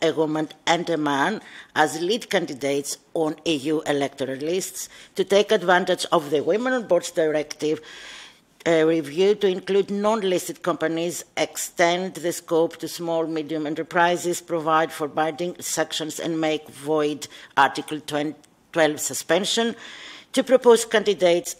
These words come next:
as commissioners in a way that equal representation of women and men among members of the European Commission is ensured, to adopt binding legislation to reach equal representation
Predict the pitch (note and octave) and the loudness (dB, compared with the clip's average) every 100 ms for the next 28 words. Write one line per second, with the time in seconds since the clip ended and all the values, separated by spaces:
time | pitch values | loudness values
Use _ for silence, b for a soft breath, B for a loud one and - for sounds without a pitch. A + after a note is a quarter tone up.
0 | F3+ G3+ - - A#3+ F#3+ E3 E3+ E3 E3 | 0 0 0 -2 -2 0 -2 -2 -2 -4
1 | - - G#3 G3+ E3 D3 C#3 C#3 D#3+ D#3 | -6 -4 -2 -2 0 0 0 0 0 -2
2 | - _ _ A3 A3+ - A3+ A3 G3 F3 | -10 _ _ -2 -2 2 4 4 2 0
3 | F3 F3 - E3 D#3+ E3+ E3 D3+ D#3 D#3+ | -2 -2 0 0 0 -2 -2 -2 -2 -2
4 | D#3+ D#3 D#3+ D#3 B B - E3 E3+ D#3 | -2 -2 -2 -4 B B -2 2 2 2
5 | E3 D#3+ E3+ - - D#3 C3 D#3+ D3 E3 | 0 0 0 -4 0 0 0 -6 -4 -4
6 | D#3 D#3+ D#3 D3+ D3+ D3 D3 D3 - E3 | -2 -2 -2 -4 -4 -4 -6 -6 -2 -2
7 | C3 C#3+ - - G3+ G3+ G3+ - _ B | -2 -4 -2 0 2 2 -2 -12 _ B
8 | B B B B - G3+ E3+ F3 G#3 A3 | B B B B 2 4 4 6 6 6
9 | - - _ - G3+ G#3+ G3 F#3+ G#3 E3 | 2 -16 _ 4 4 4 -2 0 0 0
10 | - F3 F3 F3 F3+ F3+ F3+ - - G#3+ | -2 2 2 0 -2 0 0 -4 -2 0
11 | A3 A3+ G#3+ G#3 G3 F#3 F3+ F3+ | 2 0 2 0 -2 -2 -2 -4